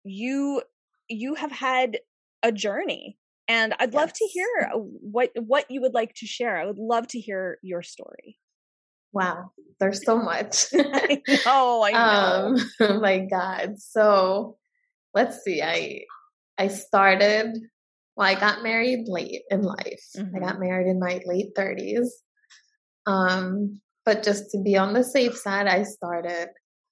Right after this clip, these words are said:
Speaker 2: my journey on my own before I even met my husband,
Speaker 1: Nice.
Speaker 2: just to get checked and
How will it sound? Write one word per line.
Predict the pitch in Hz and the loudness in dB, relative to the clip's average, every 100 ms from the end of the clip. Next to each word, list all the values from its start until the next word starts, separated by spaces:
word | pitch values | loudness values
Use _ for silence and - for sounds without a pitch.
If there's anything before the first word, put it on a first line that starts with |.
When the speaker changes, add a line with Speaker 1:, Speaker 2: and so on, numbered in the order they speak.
| _ _ - | _ _ -6
Speaker 2:
my | 226 240 247 | 0 2 4
journey | 220 202 196 185 | 2 2 2 0
on | 185 190 | 0 0
my | 208 214 | 0 -2
own | 185 180 180 180 | -4 -4 -6 -6
before | 185 170 180 175 | -6 -8 -8 -2
I | 175 | -2
even | 175 170 165 165 | -2 -6 -8 -6
met | 175 - | -4 -4
my | 185 180 | -6 -6
husband, | 180 - - - 196 220 - _ _ | -6 -8 -12 -8 -6 -6 -8 _ _
Speaker 1:
Nice. | 220 | -6
Speaker 2:
just | 294 285 | -4 -2
to | 277 | -2
get | 262 233 226 - - | 2 2 2 -4 -8
checked | - 226 214 - - | -2 0 0 -4 -2
and | 196 185 180 202 | -2 -2 -6 -8